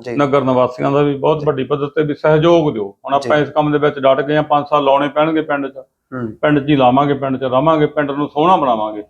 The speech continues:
Speaker 1: ਜੀ।
Speaker 2: ਸਮਾਜ ਨੂੰ ਸੋਹਣਾ ਬਣਾਉਣਾ, ਸਮਾਜ ਨੂੰ ਬਰਾਬਰ ਚੱਕਣਾ। ਦੱਬੇ ਕੁਚਲੇ ਲੋਕ ਆ ਜਿਨ੍ਹਾਂ ਨੂੰ ਲੜਾਉਂਦੇ ਰਹੇ ਆ, ਲੜਾ ਕੇ ਵੋਟਾਂ ਪਾ ਲਓ,
Speaker 1: ਹੂੰ।
Speaker 2: ਉਹ ਨਹੀਂ ਲੈਣੀਆਂ ਅਸੀਂ ਵੋਟਾਂ, ਨਾ ਪਾਉਣ, ਨਾ ਪਾਉਣ, ਕੋਈ ਗੱਲ
Speaker 1: ਜੀ।
Speaker 2: ਨਹੀਂ। ਜੇ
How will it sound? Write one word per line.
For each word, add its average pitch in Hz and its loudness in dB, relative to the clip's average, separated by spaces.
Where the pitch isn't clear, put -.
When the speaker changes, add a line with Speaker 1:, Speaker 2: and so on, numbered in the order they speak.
Speaker 1:
ਜੀ। 113 -10
Speaker 2:
ਸਮਾਜ 156 4
ਨੂੰ 170 -2
ਸੋਹਣਾ 165 -6
ਬਣਾਉਣਾ, 117 -6
ਸਮਾਜ 143 0
ਨੂੰ 151 0
ਬਰਾਬਰ 135 0
ਚੱਕਣਾ। 120 -10
ਦੱਬੇ 120 -6
ਕੁਚਲੇ 135 -6
ਲੋਕ 131 -2
ਆ 135 4
ਜਿਨ੍ਹਾਂ 143 0
ਨੂੰ 139 4
ਲੜਾਉਂਦੇ 131 2
ਰਹੇ 147 2
ਆ, 151 4
ਲੜਾ 135 2
ਕੇ 135 -4
ਵੋਟਾਂ 131 -2
ਪਾ 135 0
ਲਓ, 135 -2
Speaker 1:
ਹੂੰ। - -2
Speaker 2:
ਉਹ 180 2
ਨਹੀਂ 147 2
ਲੈਣੀਆਂ 120 -2
ਅਸੀਂ 104 -14
ਵੋਟਾਂ, 104 -8
ਨਾ 120 2
ਪਾਉਣ, 131 -2
ਨਾ 117 2
ਪਾਉਣ, 123 -4
ਕੋਈ 135 -2
ਗੱਲ 127 2
Speaker 1:
ਜੀ। 131 0
Speaker 2:
ਨਹੀਂ। 131 -2
ਜੇ 156 2